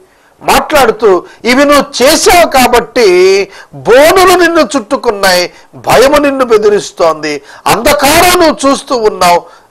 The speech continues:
నీవు నిన్ను ముంచబో జలప్రళయాలు నీకు కనబడటం లేదా? నువ్వు ఇక నాశనం కాబోతున్నావు."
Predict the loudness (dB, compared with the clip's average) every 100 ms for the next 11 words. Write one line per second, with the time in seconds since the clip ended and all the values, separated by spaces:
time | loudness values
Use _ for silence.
0 | _ -4 -2 0 2 0 -2 -6 -6 -8
1 | -10 -12 -8 0 2 2 2 2 0 -2
2 | -4 -4 -2 0 -2 -2 -6 -14 _ -20
3 | _ -8 -6 -4 -2 -2 -4 -8 -12 -12
4 | -16 -18 -18 -20 _ _ _ _ _ _
5 | _ _ _ _ _ _ _ _ -4 -2
6 | -2 -2 -2 -2 -4 -10 -6 -4 -4 -6
7 | -12 -14 -12 -10 -12 -14 -18